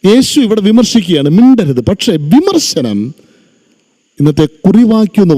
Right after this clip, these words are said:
വായിച്ചു നോക്കുമ്പോൾ, ആ വിമർശനത്തിൽ ആ വ്യക്തിക്ക് ഒരു കേടും സംഭവിക്കുന്നില്ല, പക്ഷേ ആ വ്യക്തിയിലെ അശുദ്ധ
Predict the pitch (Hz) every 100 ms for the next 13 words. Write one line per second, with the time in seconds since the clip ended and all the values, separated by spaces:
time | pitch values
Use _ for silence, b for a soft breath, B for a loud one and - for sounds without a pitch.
0 | 139 156 170 185 139 135 135 95 87 92
1 | 160 - b b b b b b b _
2 | - 180 240 220 170 190 240 247 - 247
3 | 233 - 247 247 262 233 160 180 208 247
4 | 185 165 202 - - 285 247 - 240 180
5 | 180 180 165 - - 226 247 277 254 208
6 | 139 131 127 127 135 135 135 139 143 B
7 | B B _ 120 113 - 139 143 156 185
8 | B B B _ 120 131 156 190 143 131
9 | 135 _ - 170 147 131 135 139 147 -
10 | _ _ - 160 226 180 147